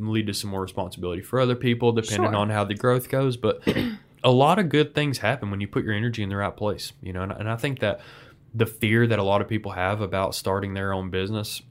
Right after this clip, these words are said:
Speaker 1: that's a big underlying fear, is that, "Man, can I handle all of these ten or twenty things that I have to do to run my own business?" And really, it's not that.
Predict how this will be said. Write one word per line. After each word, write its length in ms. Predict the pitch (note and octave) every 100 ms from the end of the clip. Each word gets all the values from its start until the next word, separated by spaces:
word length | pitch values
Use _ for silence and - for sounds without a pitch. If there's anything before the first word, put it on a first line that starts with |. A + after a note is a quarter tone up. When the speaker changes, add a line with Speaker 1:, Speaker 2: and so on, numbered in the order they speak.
| _ _ _ _ _ _ _ _ -
Speaker 1:
that's 220 | G#2+ A2+
a 60 |
big 240 | G2+ G#2 G2+
underlying 540 | G2 G2+ G2+ G2 F#2+
fear, 340 | F#2+ G2+ G#2 - -
is 140 | F#2+
that, 380 | - F#2+ F#2 - - - - -
"Man, 240 | A2+ G#2+
can 160 | G2+ G#2
I 60 | F#2+
handle 360 | G#2 G2+ F#2+ F#2
all 320 | G2 G2 G2
of 140 | F#2 F#2+
these 200 | F#2+ -
ten 200 | A2 G2+
or 80 |
twenty 240 | G2 G#2+ F#2+
things 260 | F#2+ F#2+
that 80 | F#2+
I 60 | F#2
have 200 | F#2+ F#2+
to 60 | F2+
do 120 | F#2
to 60 | F2+
run 160 | F#2+
my 80 | F#2+
own 160 | F#2 F#2
business?" 320 | G2 G#2 A2
And 80 | G#2+
really, 180 | A#2
it's 120 | A2+ A#2+
not 180 | C3+
that. 320 | F2 - -